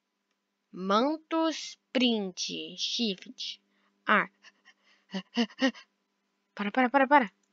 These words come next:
Ninguém sabe. Não! Sério? Agora esse é o game mode. Vem aqui, booty.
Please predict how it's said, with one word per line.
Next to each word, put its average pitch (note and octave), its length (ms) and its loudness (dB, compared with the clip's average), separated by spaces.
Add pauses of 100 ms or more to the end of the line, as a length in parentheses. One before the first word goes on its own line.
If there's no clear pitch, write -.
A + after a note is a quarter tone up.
(880)
Ninguém F3+ 460 -8
sabe. E3+ 500 -6 (4000)
Não! F4 800 6 (1000)
Sério? D4+ 640 8 (680)
Agora B3+ 280 2
esse C#4+ 140 -2
é - 20 0
o B3+ 40 0
game C4+ 340 2
mode. B3+ 640 -2 (2500)
Vem D#4 260 6
aqui, C#4+ 440 2
booty. G4 720 12